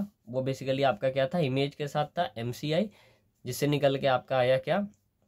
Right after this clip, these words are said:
ये देखो एमसीआई। इससे क्या हो रहा है आपका, जो इसका एक्सटीरियर एंगल है, इसका एक्सटीरियर एंगल क्या हो जाएगा, इस ट्रायंगल को ध्यान से समझिएगा, एमसीआई। तो आप कह सकते हैं कि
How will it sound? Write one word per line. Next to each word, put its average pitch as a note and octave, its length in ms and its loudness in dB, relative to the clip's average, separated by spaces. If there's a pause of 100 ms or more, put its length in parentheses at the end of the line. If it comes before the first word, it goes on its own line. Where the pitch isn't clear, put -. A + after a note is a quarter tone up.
(480)
ये C3+ 160 2
देखो A2+ 360 -2
एमसीआई। C#3+ 1600 -2
इससे D3 260 -8
क्या D#3+ 160 0
हो D3+ 160 4
रहा E3 100 0
है G3+ 120 -6 (420)
आपका, C#3 280 -4
जो D3+ 100 0
इसका D3+ 240 0
एक्सटीरियर D3+ 480 2
एंगल C3+ 300 2
है, F3 300 -2
इसका - 200 -6
एक्सटीरियर C#3+ 400 -2
एंगल D3 220 0
क्या D3 160 0
हो C3 120 2
जाएगा, A#2 200 -4
इस A#2 140 -6
ट्रायंगल A#2+ 260 -4
को B2 100 -4
ध्यान B2 220 0
से B2 80 -6
समझिएगा, A2+ 460 -4 (140)
एमसीआई। C3+ 1600 -2 (460)
तो G#2 160 -4
आप C3 280 2
कह D3+ 160 4
सकते D#3 300 -4
हैं D3+ 120 0
कि D3+ 140 -8